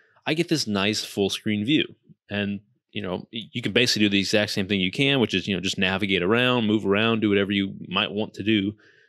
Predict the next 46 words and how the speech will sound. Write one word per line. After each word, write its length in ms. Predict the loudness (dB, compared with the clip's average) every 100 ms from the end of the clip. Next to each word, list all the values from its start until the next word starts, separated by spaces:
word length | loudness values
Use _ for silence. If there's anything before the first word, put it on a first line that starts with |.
| _ _ -4
And 240 | -2 -2
it's 160 | -2 -4
just, 200 | -4 -8
it's 180 | -12 -8
nice. 300 | -2 -2 -2
It's 120 | -8
full 180 | -6 -4
screen. 380 | -4 -4 -4 -2
You 60 | -2
don't 40 |
have 100 | -4
to 40 | -6
deal 180 | -4
with 120 | -4 -4
the 80 |
U 240 | -10 -4 2
I, 400 | 2 2 -2 -6
and 440 | -4 -4 -4 -8 -14 _ _ _ _ -16
it's 140 | -6
nice. 360 | -2 -2 -4 -16 _ _ _ _ _ _ -20 -6
There's 240 | 0 2
some 120 | 4
additional 320 | 2 2 0
settings 420 | -2 0 2 0 -2
here 220 | -4 -4
because 320 | -2 -2 -2
if 160 | -4 -4
you 100 | -2
see 220 | 0 0
here, 160 | 2
there's 200 | 0 -2
nothing 300 | 0 -2 -2
to 80 | -2
look 140 | -2 -2
at 200 | -4 -6
except 520 | -4 0 0 -2 _ -4
at 120 | -4
the 60 |
top 360 | -6 -4 -2 -2
where 120 | -2
I 60 | -4
do 200 | -4 -4
see 200 | -2 -4
this 180 | -6 -6
eye 280 | -4 -4 -4
still. 420 | -6 -8 -10